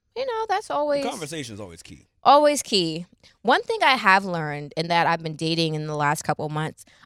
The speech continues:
Speaker 1: a lot of guys don't have the opportunity to talk.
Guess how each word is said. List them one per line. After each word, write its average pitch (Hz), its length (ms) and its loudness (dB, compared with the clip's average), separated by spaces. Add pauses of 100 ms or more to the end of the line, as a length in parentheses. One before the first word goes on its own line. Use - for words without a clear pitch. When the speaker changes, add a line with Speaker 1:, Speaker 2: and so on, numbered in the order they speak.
(120)
Speaker 1:
a 185 100 4
lot 226 300 2
of 196 140 -4
guys 170 580 4
don't 196 340 2
have 196 200 2
the 175 200 -6
opportunity 165 880 -2
to 170 220 -8
talk. - 500 -4